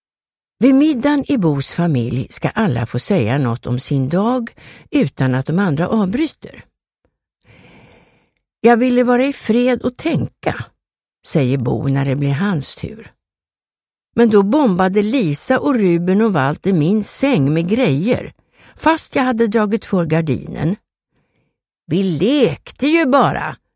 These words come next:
skriker syskonen. "När gardinen är fördragen får man inte störa", säger mamma strängt. "Det betyder pass", nickar pappa. "Pass som är paus?" undrar Bo.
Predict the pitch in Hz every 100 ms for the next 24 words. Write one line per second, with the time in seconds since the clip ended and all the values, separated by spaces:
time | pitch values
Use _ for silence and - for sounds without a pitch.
0 | - - 151 120 - 101 113 - - -
1 | - - - _ _ _ _ _ _ _
2 | _ _ _ - 156 170 165 170 180 240
3 | 294 339 339 - 339 302 240 269 269 285
4 | 277 285 311 320 381 370 - 151 - 247
5 | 131 110 139 - _ _ _ - 117 120
6 | 135 127 - - - - - - - _
7 | _ _ _ _ _ _ _ - 151 156
8 | - 170 240 - 185 202 - - - -
9 | _ _ - 151 113 - 110 - - -
10 | _ _ _ _ _ _ _ _ _ -
11 | - - - 330 339 - - - - 254
12 | 247 233 131 370 - - - - - _
13 | _ _ 190 156 135 131 - 80